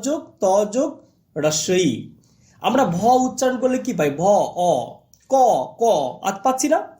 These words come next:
তাহলে এই যে পরিবর্তন, এটাই মূলত কি? মধ্য স্বরাগম। দেখো ওপরের সঙ্গে নিচের একটু মেলাও, ভ যোগ অ যোগ ক, নিচে দেখো ভ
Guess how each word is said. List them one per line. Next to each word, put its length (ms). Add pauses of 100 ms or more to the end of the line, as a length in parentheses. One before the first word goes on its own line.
(340)
তাহলে 160 (180)
এই 180 (100)
যে 180
পরিবর্তন, 720 (220)
এটাই 280
মূলত 320 (120)
কি? 160 (320)
মধ্য 360
স্বরাগম। 440 (420)
দেখো 300 (320)
ওপরের 380
সঙ্গে 220
নিচের 280
একটু 200
মেলাও, 280 (840)
ভ 140 (260)
যোগ 160 (120)
অ 100 (120)
যোগ 160 (100)
ক, 60 (600)
নিচে 280
দেখো 220
ভ 120